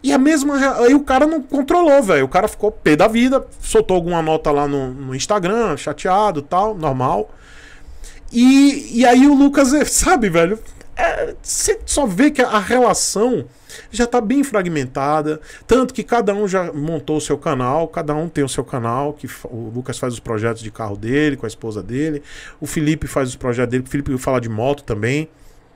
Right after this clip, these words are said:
e tá tudo bem, tá todo mundo fazendo seus, mas cê só mo-, só demonstra o quanto teve essa cisão,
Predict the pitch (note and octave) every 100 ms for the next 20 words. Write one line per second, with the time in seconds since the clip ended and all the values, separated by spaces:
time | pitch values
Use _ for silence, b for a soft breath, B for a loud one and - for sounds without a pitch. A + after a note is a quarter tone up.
0 | _ - - - - G3+ - A#3 F#3+ B2+
1 | D#3 G3+ G3 D#3+ G3 E3 E3 D#3 D3 C#3+
2 | C3 - B B B3 A#3+ B3+ C4 F#3+ F3+
3 | - - - - C4+ A3 E3 G#3 C4 -
4 | E3 F#3 - - C4 C4 G#3+ - A3 A3+
5 | A#3 G#3+ - A#3+ D#3+ G3+